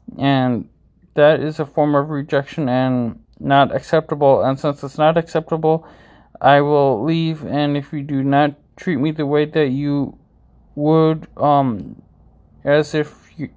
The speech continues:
you had a daughter, I will not turn back,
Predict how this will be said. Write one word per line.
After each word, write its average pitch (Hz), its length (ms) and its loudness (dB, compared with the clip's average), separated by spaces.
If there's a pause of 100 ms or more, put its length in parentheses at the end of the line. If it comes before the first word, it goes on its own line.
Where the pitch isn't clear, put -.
(200)
you 147 520 -8
had 147 200 2
a 127 160 2
daughter, 143 540 2 (580)
I 143 100 2
will 135 160 4
not 131 220 2
turn 139 220 -6
back, 139 400 0